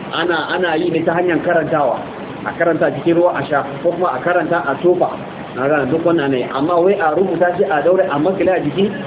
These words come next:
manzo Allah bai yi haka ba. Ina magana manzo Allah bai yi haka ba. Kuma yin haka zai iya jawo a, a wulakanta Alqur'ani. Tunda wanda ya tsara ta ya laya, wata ran kila zai shiga bayi da shi,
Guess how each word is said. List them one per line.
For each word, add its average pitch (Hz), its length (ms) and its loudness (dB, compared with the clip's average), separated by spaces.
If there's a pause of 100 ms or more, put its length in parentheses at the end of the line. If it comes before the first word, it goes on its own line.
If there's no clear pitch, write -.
(120)
manzo 143 280 0
Allah 170 480 0 (120)
bai 135 120 0
yi 139 140 2
haka 127 260 -2
ba. 101 120 -4 (640)
Ina 160 180 0
magana 135 300 0
manzo 127 260 0
Allah 151 500 0
bai 127 120 0
yi 135 100 0
haka 143 220 -2
ba. 113 180 0
Kuma 190 300 2
yin 202 320 2
haka 175 440 -2 (440)
zai 214 240 2
iya 190 140 2 (100)
jawo 202 640 4 (320)
a, 139 380 -2
a 139 80 0
wulakanta 165 720 2
Alqur'ani. 127 560 -2 (320)
Tunda 170 180 0
wanda 175 220 2
ya 170 160 2
tsara 170 300 2
ta 160 100 0
ya 156 80 2
laya, 160 320 2
wata 139 240 0
ran 165 180 2
kila 170 220 2
zai 165 160 2
shiga 147 240 0
bayi 151 260 2
da 127 140 2
shi, 160 160 -2